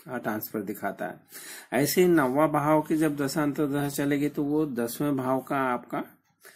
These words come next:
चेंज दिखाता है। तो दसवें भाव का ट्वेल्थ है, तो ये भी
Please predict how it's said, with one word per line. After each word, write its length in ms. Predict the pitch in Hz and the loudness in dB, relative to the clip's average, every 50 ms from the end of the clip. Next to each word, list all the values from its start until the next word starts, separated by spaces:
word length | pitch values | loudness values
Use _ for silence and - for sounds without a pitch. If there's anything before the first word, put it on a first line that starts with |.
| _ _ _ - _ _ _ _ - - - - - - - | _ _ _ -20 _ _ _ _ -14 -14 -14 -14 -16 -8 2
चेंज 320 | - 156 143 139 135 131 | 4 4 6 6 4 2
दिखाता 540 | 131 113 117 110 - 113 107 104 - 110 107 | 0 -2 -2 -4 0 0 0 0 2 0 -2
है। 360 | 107 107 107 107 104 - - - - - - _ - - - _ _ _ _ _ | 0 0 -2 -4 -4 -8 -12 -16 -20 -20 -20 _ -20 -20 -20 _ _ _ _ _
तो 320 | - 139 139 139 139 139 135 | -4 -2 0 2 2 0 0
दसवें 420 | 117 139 135 131 - 165 151 143 | 0 0 0 0 2 2 2 2
भाव 200 | 139 135 139 139 | 2 0 0 0
का 140 | 139 - 147 | 0 -2 -4
ट्वेल्थ 440 | 139 - 139 123 123 120 117 113 113 | -2 0 0 0 2 2 0 -2 -4
है, 300 | 104 117 156 - - - _ _ _ | -6 -6 -6 -6 -8 -14 _ _ _
तो 500 | - 127 131 131 131 135 143 165 202 269 - | -8 -6 -4 -4 -4 -2 -2 -2 -4 -4 -6
ये 180 | - 127 131 135 | -4 -2 -2 0
भी 360 | 131 151 165 175 175 165 | 2 2 2 2 2 0